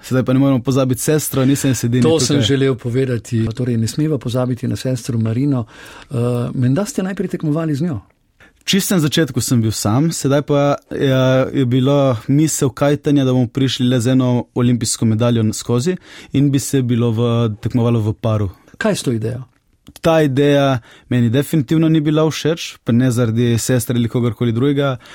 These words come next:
Speaker 1: samo zaradi tega, da sem že v takšen šport si izbral individualen.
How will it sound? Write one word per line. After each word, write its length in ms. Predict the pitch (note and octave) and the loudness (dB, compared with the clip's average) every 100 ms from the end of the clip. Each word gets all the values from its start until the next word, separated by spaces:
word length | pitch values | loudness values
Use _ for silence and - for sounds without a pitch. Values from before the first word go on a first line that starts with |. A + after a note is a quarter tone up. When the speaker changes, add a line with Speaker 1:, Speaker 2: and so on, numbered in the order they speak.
| - - | -20 -12
Speaker 1:
samo 300 | - C3+ B2+ | -2 2 2
zaradi 300 | C3+ B2+ B2 | 2 2 0
tega, 380 | C#3 C3+ B2+ B2 | 0 0 0 0
da 340 | A2+ B2 A#2+ | 0 0 0
sem 260 | - B2+ A#2 | 0 0 2
že 140 | B2+ | 2
v 480 | B2+ B2 B2+ B2 B2 _ _ - | 2 2 2 2 0 _ _ -4
takšen 300 | C#3 - C#3+ | -2 0 -2
šport 260 | - C#3+ C3 | -2 -2 0
si 120 | - | 0
izbral 560 | B2 G#2+ B2+ B2+ B2+ A#2+ | -2 0 0 2 0 2
individualen. 1000 | D3 D3 B2+ B2+ B2 A#2+ B2 C#3 C#3+ | 0 2 2 0 2 2 2 2 2